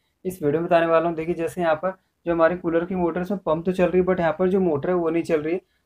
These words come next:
यहाँ पर जो मोटर जाम हो रखी है। तो इस टाइप की जो प्रॉब्लम आ रही है, इसकी जो बुश है उसमें प्रॉब्लम, बुश जाम होने की वजह से हमारी जो कूलर की मोटर चल नहीं रही है।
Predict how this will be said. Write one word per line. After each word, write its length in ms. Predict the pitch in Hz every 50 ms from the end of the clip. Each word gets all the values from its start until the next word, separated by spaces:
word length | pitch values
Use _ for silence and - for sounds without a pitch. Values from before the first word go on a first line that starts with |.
| _ -
यहाँ 160 | 170 165 165
पर 160 | 165 190 196
जो 100 | 196 202
मोटर 320 | 185 170 160 151 180 185 165
जाम 240 | 143 151 143 160 165
हो 80 | 165
रखी 280 | 160 160 151 - - 170
है। 100 | 170 180
तो 440 | 180 190 190 196 196 196 196 196 -
इस 180 | 175 - - -
टाइप 180 | 160 156 151
की 80 | - 185
जो 100 | 190 180
प्रॉब्लम 360 | 180 170 156 156 165 175 170
आ 80 | 156 151
रही 120 | 160 175
है, 100 | 185 185
इसकी 280 | 175 180 _ - 202 202
जो 120 | 208 208
बुश 320 | 180 151 - - - -
है 120 | 190 208 214 - _ _ _ _ - -
उसमें 220 | 180 - 202 185
प्रॉब्लम, 460 | - 190 160 160 175 170 180 185 180
बुश 240 | 165 165 175 170 - -
जाम 220 | 147 156 147 151 165
होने 240 | 170 170 170 170
की 80 | 165 170
वजह 100 | 170 165
से 100 | 156 185
हमारी 280 | 180 170 160 156 156 160
जो 80 | 180
कूलर 300 | 175 - 156 151 156 165
की 60 | 170
मोटर 300 | 175 165 156 151 185 185 180
चल 220 | 180 170 151 151
नहीं 100 | 156 156
रही 100 | 151 156
है। 100 | 160 165